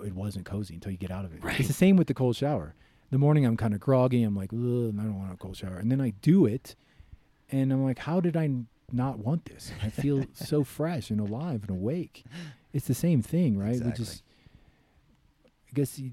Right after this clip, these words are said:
Speaker 1: we don't realize what's on the other side, but it's actually so much, so free and open. And, or it's like going to the gym, too. It's like, I don't ever wanna go to the gym, but after I go, I'm so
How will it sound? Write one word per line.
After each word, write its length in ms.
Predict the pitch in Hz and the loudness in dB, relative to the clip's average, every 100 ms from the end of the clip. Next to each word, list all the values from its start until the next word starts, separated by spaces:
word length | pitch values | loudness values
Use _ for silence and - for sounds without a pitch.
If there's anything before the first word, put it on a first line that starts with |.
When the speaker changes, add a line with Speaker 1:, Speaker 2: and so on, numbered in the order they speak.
| - | -6
Speaker 1:
we 120 | 123 | -2
don't 260 | 123 113 104 | 0 -2 -2
realize 540 | 123 156 127 101 101 | 2 2 2 -2 -4
what's 160 | 110 107 | -4 0
on 100 | 104 | 0
the 100 | 107 | 0
other 140 | 104 | -2
side, 460 | 98 123 117 104 92 | -4 -4 -4 -6 -8
but 80 | 95 90 _ - | -12 -12 _ -20
it's 160 | - | -12
actually 380 | 104 - 107 95 - | -10 -10 -10 -12 -14
so 320 | - 110 107 | -10 -4 -2
much, 340 | 98 - - - _ _ _ _ _ _ _ _ _ _ | -4 -6 -16 -20 _ _ _ _ _ _ _ _ _ _
so 420 | - - - 107 98 | -20 -20 -16 -14 -14
free 440 | - 90 123 139 | -14 -6 -4 -4
and 220 | 80 90 - | -10 -18 -14
open. 300 | 104 113 95 85 | -14 -10 -10 -10
And, 180 | 85 - _ _ - - - - _ _ _ _ _ _ _ _ _ _ _ _ - | -14 -18 _ _ -20 -20 -20 -20 _ _ _ _ _ _ _ _ _ _ _ _ -12
or 60 | 113 | -4
it's 100 | 120 | -2
like 120 | 110 | 2
going 200 | 120 120 | 4 2
to 80 | 107 | 0
the 80 | |
gym, 260 | 98 107 113 | -2 0 0
too. 280 | - 113 123 | -2 -2 -4
It's 160 | 85 | -6
like, 180 | 95 92 | -10 -8
I 80 | 98 | -6
don't 180 | 139 107 | -4 -4
ever 140 | 85 87 | -6 -6
wanna 240 | 120 139 | -4 -4
go 100 | 95 | -6
to 60 | 92 | -8
the 80 | 85 | -8
gym, 380 | 95 82 82 92 113 - - 107 | -8 -8 -10 -16 -20 -18 -14 -8
but 240 | 107 92 98 | -6 -6 -8
after 260 | 110 - | -6 -2
I 80 | 101 | -2
go, 220 | 107 180 151 | 2 2 2
I'm 140 | 104 | 0
so 300 | - 117 | 0 -2